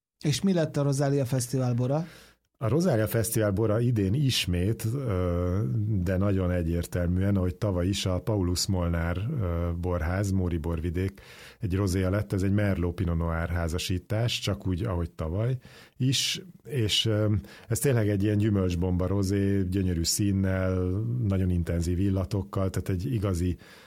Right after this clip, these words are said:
Speaker 2: csúnya szóval piacos,
Speaker 1: Ez
Speaker 2: szép
Speaker 1: hogyan,
Speaker 2: szóval népszerű és
Speaker 1: hogyan
Speaker 2: köztudott.
Speaker 1: választódott ki?
Speaker 2: Ez két körben, ö,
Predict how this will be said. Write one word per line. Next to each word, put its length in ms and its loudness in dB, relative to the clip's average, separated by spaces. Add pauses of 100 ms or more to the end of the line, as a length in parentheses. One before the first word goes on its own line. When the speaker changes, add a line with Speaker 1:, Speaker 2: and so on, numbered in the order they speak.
(160)
Speaker 2:
csúnya 380 2
szóval 400 2
piacos, 880 -2 (120)
Speaker 1:
Ez 80 -2
Speaker 2:
szép 120 2
Speaker 1:
hogyan, 160 2
Speaker 2:
szóval 260 2
népszerű 640 0 (140)
és 100 -6
Speaker 1:
hogyan 200 4
Speaker 2:
köztudott. 80 2 (160)
Speaker 1:
választódott 600 0
ki? 280 -2 (800)
Speaker 2:
Ez 120 -6
két 240 2
körben, 640 2
ö, 300 2